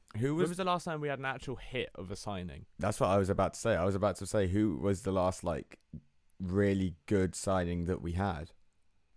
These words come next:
Speaker 1: Because I'm not, not counting loan signings. Baz doesn't count. But, like, when was the last time we bought a player, like, bought, bought a player, or got someone in on a free transfer, and they were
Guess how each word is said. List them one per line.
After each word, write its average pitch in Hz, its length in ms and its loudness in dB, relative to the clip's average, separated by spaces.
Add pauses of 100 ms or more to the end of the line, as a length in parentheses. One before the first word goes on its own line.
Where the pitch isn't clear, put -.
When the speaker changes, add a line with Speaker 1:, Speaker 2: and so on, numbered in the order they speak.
(120)
Speaker 1:
Because 107 460 2
I'm 110 140 4
not, 120 280 2
not 113 400 2
counting 113 380 2
loan 104 300 4
signings. 85 720 -6 (380)
Baz 104 280 2
doesn't 95 300 -2
count. 87 400 -4 (680)
But, 101 400 -2 (760)
like, 123 260 0
when 131 280 2
was 165 120 -2
the 139 80 2
last 135 220 2
time 127 180 0
we 117 140 4
bought 120 480 4
a 107 60 0
player, 98 560 0 (540)
like, 95 300 -2 (560)
bought, 107 420 2
bought 104 280 4
a 95 60 0
player, 90 520 -2 (360)
or 98 160 4
got 98 300 0
someone 95 300 -2
in 98 100 -2
on 92 60 -4
a 92 80 -4
free 95 240 -4
transfer, 95 580 -4 (560)
and 104 160 -4
they 110 160 4
were 113 260 4